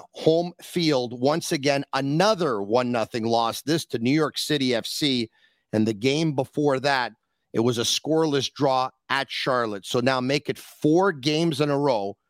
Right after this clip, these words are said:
C F Montreal haven't scored. Ali, the entire city is wondering, why can't they score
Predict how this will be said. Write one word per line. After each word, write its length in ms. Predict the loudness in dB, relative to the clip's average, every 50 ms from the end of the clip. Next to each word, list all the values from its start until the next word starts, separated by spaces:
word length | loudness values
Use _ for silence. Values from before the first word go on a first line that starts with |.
| _ _ _ _ _ _ -6
C 340 | -4 -2 0 0 2 2
F 220 | 2 2 2 0 -4 -4
Montreal 680 | -2 -2 -2 -2 -2 -2 0 2 2 2 2 0 -2 -2
haven't 400 | 0 0 0 0 0 -2 -4 -4
scored. 480 | -4 -4 -2 -2 0 0 -2 -2 -6 -8 _ -2
Ali, 320 | -2 0 0 0 -2 -4
the 180 | -4 -4 -4 -4
entire 480 | -4 -6 -4 -4 -2 -2 -2 -2 -2 -4
city 500 | -4 -4 -2 -2 -2 -2 -2 -4 -4 -6
is 180 | -6 -6 -4 -2
wondering, 600 | 0 2 2 2 2 0 -2 -6 -6 -8 -10 -14 -16 _ _ _ _ _ _ _ _ _ _
why 540 | -2 2 4 4 6 4 4 2 0 -2 -4 -8 _ -6
can't 260 | -2 -2 -2 -2 -4 _
they 140 | -4 -4 -4
score 600 | -2 -4 -4 -2 0 0 2 2 2 0 -2 -4